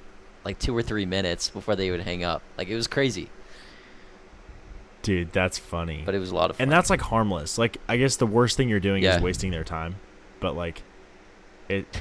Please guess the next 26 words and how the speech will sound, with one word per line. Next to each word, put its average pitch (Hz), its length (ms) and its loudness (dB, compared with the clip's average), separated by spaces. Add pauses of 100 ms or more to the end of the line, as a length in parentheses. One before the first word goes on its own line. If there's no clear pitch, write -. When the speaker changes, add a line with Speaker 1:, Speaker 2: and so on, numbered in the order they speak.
Speaker 2:
it's - 260 2
not 98 240 0
Speaker 1:
<laughs> - 0 -
Speaker 2:
like 98 160 -6
you're 82 140 -8
doing 85 240 -6
anything 85 320 -6
Speaker 1:
Yeah. 98 360 4
Speaker 2:
bad. - 300 -2 (800)
<laughs> - 680 -14
That's - 200 -10
too 85 160 -4
good. 71 240 -10 (420)
Speaker 1:
Yeah, 113 220 6
we 117 100 0
didn't. 120 340 0
Speaker 2:
Oh 64 120 -12
my 53 80 -12
Speaker 1:
Yeah. 85 180 -4
Speaker 2:
gosh. 76 100 -8 (720)
Speaker 1:
Yeah, 85 140 -4
it 82 80 -10
was 92 160 -6
fun. 82 240 -10 (1500)
Speaker 2:
<laughs> 101 100 -4 (2500)
Oh, 90 220 -6